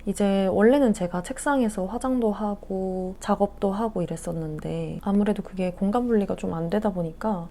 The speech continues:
이번에 책상을 하나 침대에 들이면서 작업 공간과 이 메이크업하는 공간을 분리를 했더니 진짜 삶이 너무 쾌적해졌어요. 제가 아늑한 거를 좋아하는 편인데도 불구하고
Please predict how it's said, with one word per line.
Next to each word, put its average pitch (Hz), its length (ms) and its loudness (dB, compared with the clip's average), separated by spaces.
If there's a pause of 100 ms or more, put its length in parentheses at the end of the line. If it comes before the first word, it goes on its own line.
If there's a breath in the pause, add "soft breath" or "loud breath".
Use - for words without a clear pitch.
(100)
이번에 202 640 2
책상을 262 480 0
하나 214 320 0
침대에 247 400 0
들이면서 175 800 -4
작업 - 340 -4
공간과 175 720 -2
이 165 220 -6
메이크업하는 202 560 2
공간을 160 340 -6
분리를 175 380 -6
했더니 180 580 -6
진짜 190 300 0
삶이 240 320 2
너무 170 320 0
쾌적해졌어요. - 720 -6 (220)
제가 175 260 -4
아늑한 254 560 4
거를 214 240 2
좋아하는 190 420 0
편인데도 269 460 -2
불구하고 180 880 -2